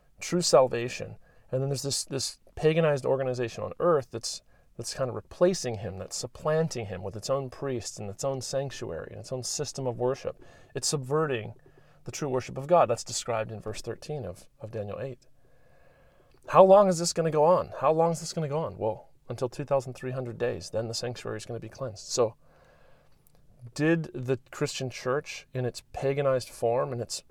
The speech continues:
Roman form, in its papal Roman form, under that kind of hierarchical system, did the Christian church, the public Christian church or the Roman Catholic Church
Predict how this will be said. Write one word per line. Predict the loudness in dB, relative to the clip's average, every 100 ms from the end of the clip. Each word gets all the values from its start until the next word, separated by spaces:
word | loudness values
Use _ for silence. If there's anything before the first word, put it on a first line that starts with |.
| -14
Roman | -6 0 2 2 -2 -4
form, | 0 0 0 -4 -12 _ _ _ _ _ _ _ _ -12
in | -10
its | -10 -12 _ -10
papal | -6 -4 -2
Roman | 2 2 0 -4
form, | -2 0 0 -2 -8 -14 _ -20 -20 _ _ _ _ _ -6
under | -2
that | 2 2
kind | 2 -6 -6
of |
hierarchical | -4 0 4 4 2 -4
system, | -6 -6 -8 -8
did | -6 -4
the | -4
Christian | -4 -6 -6
church, | -8 -6 -6 -10 _ _ _ _ _ _ -20 -20 -20 -20
the | -14
public | 2 2 2 -4
Christian | -6 -6 -6 -6
church | -6 -4
or | -6
the | -2
Roman | 0 -2 -4
Catholic | -4 -4 -6 -10
Church | -10 -10